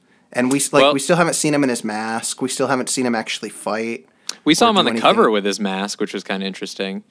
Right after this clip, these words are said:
Speaker 1: Yeah, and
Speaker 2: He's
Speaker 1: that
Speaker 2: in
Speaker 1: got
Speaker 2: his
Speaker 1: me
Speaker 2: mask
Speaker 1: really
Speaker 2: on the cover of
Speaker 1: amped.
Speaker 2: the issue. Yeah.
Speaker 1: That got me really amped. I was like, "Oh, finally." And then, and then he still didn't really do anything.
Speaker 2: You know, I kinda felt the same way with Infamous Iron Man this week, where, like, the cover was Doom and the Thing fighting.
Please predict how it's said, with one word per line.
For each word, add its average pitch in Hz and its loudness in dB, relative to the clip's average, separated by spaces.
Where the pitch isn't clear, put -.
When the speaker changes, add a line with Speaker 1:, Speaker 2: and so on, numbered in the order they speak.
Speaker 1:
Yeah, 226 4
and 139 4
Speaker 2:
He's 156 6
Speaker 1:
that - 2
Speaker 2:
in 175 4
Speaker 1:
got 170 6
Speaker 2:
his - 2
Speaker 1:
me 165 2
Speaker 2:
mask - 2
Speaker 1:
really 151 4
Speaker 2:
on - 2
the 202 4
cover 151 4
of 98 -2
Speaker 1:
amped. 92 0
Speaker 2:
the 98 2
issue. 95 -2
Yeah. 110 -2
Speaker 1:
That 156 4
got 156 4
me 165 0
really 156 2
amped. 165 2
I 131 4
was 131 0
like, 123 0
"Oh, 131 2
finally." 123 0
And 120 -2
then, 127 0
and 135 -4
then 139 0
he 143 -8
still 160 0
didn't 147 0
really 139 0
do 135 0
anything. - -8
Speaker 2:
You 151 6
know, 156 6
I 160 4
kinda 196 4
felt 156 4
the 139 0
same 131 4
way 123 6
with 110 4
Infamous 113 0
Iron 107 2
Man 123 2
this 131 -2
week, 147 2
where, 117 6
like, 101 2
the 107 2
cover 113 4
was 101 0
Doom 101 0
and 95 0
the 95 2
Thing 95 -2
fighting. 113 0